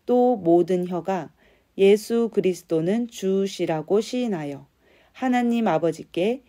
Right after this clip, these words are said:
영광을 돌리게 하셨느니라. 아멘. 예수님은 모든 것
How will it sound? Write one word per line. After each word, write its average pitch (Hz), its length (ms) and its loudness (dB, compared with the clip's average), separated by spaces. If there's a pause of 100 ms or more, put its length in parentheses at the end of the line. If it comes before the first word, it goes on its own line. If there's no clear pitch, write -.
(220)
영광을 165 640 -2
돌리게 151 540 -6
하셨느니라. 196 840 -6 (880)
아멘. 151 540 -4 (500)
예수님은 190 680 0 (260)
모든 247 640 2
것 220 240 2